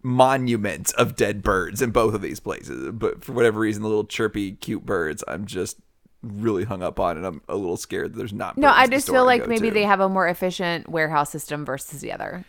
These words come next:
Speaker 1: That, that we're just gonna have to live with that.
Speaker 2: Yes.
Speaker 1: We, it, it can't be the other way around.
Speaker 2: It's done. It's done. So that's also when we have Doug talking about, he's like, "You know, I've always been able to find an angle." Tina's like, "You didn't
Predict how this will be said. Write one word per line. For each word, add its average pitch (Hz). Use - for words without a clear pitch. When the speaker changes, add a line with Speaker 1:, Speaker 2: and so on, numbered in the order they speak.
Speaker 1:
That, 113
that 107
we're 131
just 113
gonna 110
have 101
to 98
live 90
with -
that. -
Speaker 2:
Yes. -
Speaker 1:
We, 98
it, 104
it 104
can't 101
be 98
the 95
other 82
way 71
around. 55
Speaker 2:
It's 185
done. 156
It's -
done. 87
So 208
that's 233
also 262
when 233
we 208
have 180
Doug 165
talking 170
about, 165
he's 180
like, 180
"You 208
know, 208
I've 202
always 254
been 240
able 196
to 185
find 175
an 160
angle." 147
Tina's 247
like, 170
"You 233
didn't 262